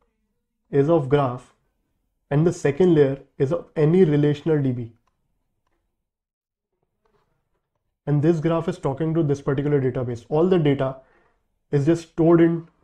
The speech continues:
here and we are querying this data using this interface. The architecture of both relational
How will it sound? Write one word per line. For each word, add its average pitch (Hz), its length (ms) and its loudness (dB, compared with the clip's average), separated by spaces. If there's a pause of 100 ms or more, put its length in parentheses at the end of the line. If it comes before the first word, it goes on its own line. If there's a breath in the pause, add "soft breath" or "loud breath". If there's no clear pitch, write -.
here 135 380 -2 (800)
and 151 180 0
we 151 120 0
are 165 180 -2 (140)
querying 170 420 0
this 170 160 2
data 135 420 -2 (120)
using 143 340 -2
this 147 160 -2
interface. 117 540 -10 (1800)
The 165 80 -4
architecture 170 640 0
of 202 120 0
both 196 260 2
relational 151 680 0